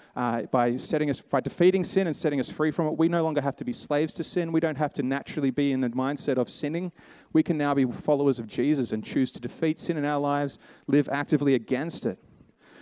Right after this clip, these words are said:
And so like Pete said last week, we are called to a particular purpose by God. That's on a macro level. Let's think about our micro personal level. We are called to live by God's Spirit. But if you've been living as a Christian for anything more than five minutes, you'll know that's not quite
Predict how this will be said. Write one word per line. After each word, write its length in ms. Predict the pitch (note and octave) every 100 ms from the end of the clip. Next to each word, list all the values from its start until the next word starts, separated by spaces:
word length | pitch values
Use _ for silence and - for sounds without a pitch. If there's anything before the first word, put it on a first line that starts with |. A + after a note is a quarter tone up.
| - -
And 80 | C#3+
so 100 | F3+
like 180 | E3
Pete 220 | F#3 F#3+ E3+
said 220 | E3+ D3
last 260 | D3 E3+
week, 80 | D3+
we 80 | D#3+
are 60 | D3+
called 240 | - D3+
to 80 | C#3
a 20 |
particular 460 | D3 - D#3+ C3 B2
purpose 420 | - E3+ G3 -
by 180 | B2+ A#2+
God. 220 | C#3+ D3+
That's 180 | - E3
on 80 |
a 40 | C3
macro 440 | B2 E3+ - C#3+
level. 380 | A#2 A2 D#3+ D#3 - - -
Let's 140 | - -
think 120 | E3
about 180 | D3 C3
our 80 | B2
micro 360 | C3+ C#3+ C3
personal 540 | - D3 E3 - D#3 B2
level. 320 | A2+ A#2 B2
We 120 | F3
are 40 |
called 380 | - A#2+ C#3+ E3+
to 120 | -
live 320 | A#2 C3+ D3+ -
by 160 | B2
God's 360 | A2 C3+ C3 -
Spirit. 540 | - - F3+ C#3 - _ _ _ _ _ -
But 120 | F3
if 80 | F#3+
you've 80 |
been 160 | A3+ G3
living 200 | G3 G3+
as 120 | F3
a 40 | -
Christian 420 | - G3 - D3
for 80 | D3+
anything 300 | E3+ F3 D#3
more 160 | D3+
than 120 | D3
five 340 | C3+ D#3+ D3 D#3+
minutes, 300 | F3 C3+ -
you'll 120 | D#3
know 160 | D3 C#3
that's 280 | C3+ -
not 260 | D#3 D3 -
quite 340 | - C#3+ C3+